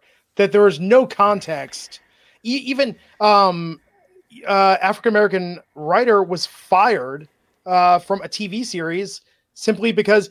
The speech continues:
he was telling a story about some racist shit somebody said to him forty years ago, and him using the word made people so uncomfortable. C B S, like, got rid of it. So it seems like there is no context where that is okay in twenty nineteen.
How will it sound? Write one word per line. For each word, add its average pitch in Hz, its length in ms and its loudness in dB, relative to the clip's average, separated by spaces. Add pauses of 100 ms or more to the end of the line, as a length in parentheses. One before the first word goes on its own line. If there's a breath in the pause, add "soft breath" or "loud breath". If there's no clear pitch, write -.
he 226 100 -4
was 247 120 -4
telling 240 300 -4
a 233 60 2
story 226 580 2
about 214 240 -6
some 240 140 -2
racist 220 500 -2
shit 233 320 -2 (180 loud breath)
somebody 247 320 0
said 247 200 0
to 214 80 2
him 233 460 -2 (120 soft breath)
forty 240 320 -2
years 233 340 -4
ago, 185 480 2 (320)
and 208 140 -4
him 220 140 2
using 202 260 -2
the 196 80 0
word 196 220 4
made 196 160 -2
people - 240 -8
so 196 240 0
uncomfortable. 180 580 -6 (180)
C 202 200 -8
B 185 160 0
S, 180 240 0
like, 170 120 -6
got 175 200 0
rid 190 120 2
of 165 120 -4
it. - 80 -20 (680)
So - 140 -4
it 202 100 0
seems 240 200 -2
like 190 240 -4
there 226 160 6
is 180 140 -2
no 220 380 0
context 202 920 -4 (260)
where 214 200 4
that 202 160 2
is 190 120 -2
okay 208 500 0
in 175 80 -8
twenty 185 240 -8
nineteen. 170 440 -14